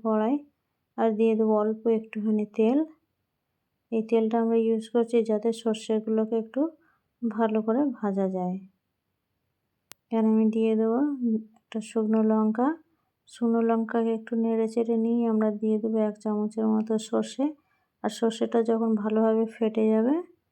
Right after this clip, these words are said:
তখনই সর্ষের স্বাদটা ভালো আসবে। এইভাবে সর্ষেটা একটু ফাটা শুরু হলেই আমরা দিয়ে দেবো জল। আমি এখানে অল্প একটুই জল দিয়েছি, যাতে চিনিটা দেওয়ার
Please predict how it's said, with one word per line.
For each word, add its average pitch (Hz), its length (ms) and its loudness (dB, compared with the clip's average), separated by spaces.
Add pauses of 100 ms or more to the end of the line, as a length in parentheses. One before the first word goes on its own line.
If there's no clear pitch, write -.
(800)
তখনই 220 440 4 (160)
সর্ষের 214 420 0
স্বাদটা 208 380 0
ভালো 202 320 -2 (160)
আসবে। 190 340 -6 (1700)
এইভাবে 220 400 0
সর্ষেটা 220 480 -2 (300)
একটু - 220 -6
ফাটা 220 340 -2 (100)
শুরু 226 260 2
হলেই 220 280 2
আমরা 214 220 0 (100)
দিয়ে 214 160 2
দেবো 214 220 2 (140)
জল। 208 240 4 (960)
আমি 220 160 2
এখানে 220 240 2
অল্প 220 200 2 (120)
একটুই 226 280 0
জল 226 280 2
দিয়েছি, 226 420 2 (1120)
যাতে 220 240 0 (120)
চিনিটা 220 440 4
দেওয়ার 214 360 2